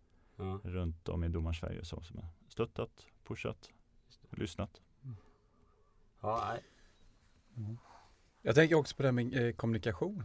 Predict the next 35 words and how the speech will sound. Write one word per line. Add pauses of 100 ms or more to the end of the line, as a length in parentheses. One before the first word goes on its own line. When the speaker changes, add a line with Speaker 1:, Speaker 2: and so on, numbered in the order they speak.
Speaker 3:
Du
nämnde
att
ni
har (240)
intern
kommunikation
på
plan.
Speaker 2:
Mm.
Speaker 3:
Hur,
hur
ser
det
ut?
Vad
har
ni
för
hjälpmedel
för
att
kommunicera? (640)
Speaker 2:
Ja,
vi
har
ju
då
en,
en
öppen
kommunikation
med
hörselsnäcka
och